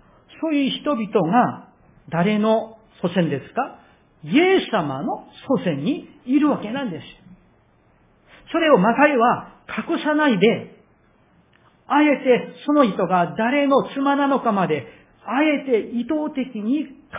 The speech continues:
書いてあるわけなんです。マタイは、偽りなく正直に、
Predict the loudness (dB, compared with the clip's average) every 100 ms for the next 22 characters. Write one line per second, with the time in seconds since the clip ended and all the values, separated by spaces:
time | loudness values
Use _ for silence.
0 | -6 -4 -6 -8 -12 -14 -12 -8 -6 -8
1 | -12 -14 -14 -14 -18 -20 -20 -20 -20 _
2 | _ _ _ _ _ _ _ _ _ _
3 | _ _ -20 _ _ _ _ _ _ _
4 | _ _ _ _ _ -20 -14 -4 -2 0
5 | 0 -2 -6 -8 _ _ -20 -20 _ _
6 | _ _ _ _ _ _ _ -20 _ _
7 | _ _ _ _ _ _ -16 -10 -6 0
8 | 0 2 0 0 -4 -6 -20 -20 -20 -8
9 | 0 2 2 0 -4 -2 -2 -6